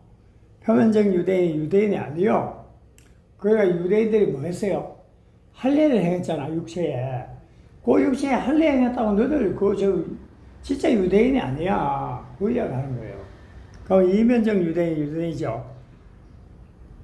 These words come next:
표면적 유-, 육신의 할례가, 할례가 아니에요. 할례 어디에요? 마음에 할지니.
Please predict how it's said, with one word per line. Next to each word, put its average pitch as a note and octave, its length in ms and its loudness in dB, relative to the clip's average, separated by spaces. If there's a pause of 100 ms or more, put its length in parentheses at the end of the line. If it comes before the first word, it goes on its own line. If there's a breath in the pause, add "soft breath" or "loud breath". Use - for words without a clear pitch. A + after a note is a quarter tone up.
(840)
표면적 G#3 540 4
유-, F#3 260 0
육신의 F3+ 400 0
할례가, E3 680 -2
할례가 G#3+ 640 -4 (100)
아니에요. B3 640 2 (960)
할례 C4 280 4
어디에요? G#3 680 2 (140)
마음에 D3+ 520 0
할지니. C3 520 -4